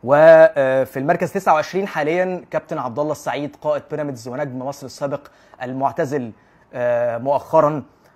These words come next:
حصل على ألفين ربعمية تلاتة وتلاتين صوت. دول كان، دي كانت بعض الأصوات دلوقتي أو بعض المراكز النجوم دلوقتي في الاستفتاء، والاستفتاء زي ما قلنا مستمر لغاية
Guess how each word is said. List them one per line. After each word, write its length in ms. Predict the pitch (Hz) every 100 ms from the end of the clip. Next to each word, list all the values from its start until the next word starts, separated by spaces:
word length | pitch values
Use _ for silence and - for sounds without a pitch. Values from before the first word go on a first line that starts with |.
| _ _ -
حصل 340 | 165 147 139
على 340 | 127 139 139 143
ألفين 460 | 127 - 156 160
ربعمية 560 | 131 123 123 143 147 135
تلاتة 500 | 131 131 147 151 135
وتلاتين 460 | 135 120 127 120 147
صوت. 340 | - 113 -
دول 260 | 131 240 226
كان، 280 | 214 254
دي 100 | 165
كانت 300 | 214 220 151
بعض 320 | 190 220 156 139
الأصوات 1600 | 143 131 127 123 123 120 113 104 _ _ 135 - 156 202 262 -
دلوقتي 500 | 127 131 165 170 190
أو 80 | 127
بعض 240 | 180 165
المراكز 560 | 143 135 185 147 107 _ _ _ _ -
النجوم 500 | 135 131 170 185 143
دلوقتي 440 | 131 151 175 143
في 280 | 107 160 165
الاستفتاء، 560 | 139 - 139 165 208 180
والاستفتاء 380 | 165 190 -
زي 120 | 170 175
ما 80 |
قلنا 140 | 175 180
مستمر 480 | 156 - 139 165 156
لغاية 340 | 127 156